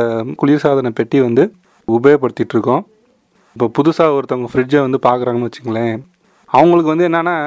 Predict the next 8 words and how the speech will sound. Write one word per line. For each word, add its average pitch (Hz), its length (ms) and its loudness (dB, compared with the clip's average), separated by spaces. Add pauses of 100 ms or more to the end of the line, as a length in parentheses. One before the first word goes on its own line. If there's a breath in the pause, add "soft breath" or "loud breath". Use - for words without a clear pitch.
(140)
ஃப்ரிட்ஜுக்குள்ளார 160 500 4
வந்து 143 220 -2
பொருளை 147 300 2
வச்சா 135 260 0 (640 soft breath)
கெட்டு 151 240 4
போகாம 143 360 4
இருக்கும் 113 360 -4 (140)
அப்படிங்கிற 123 420 2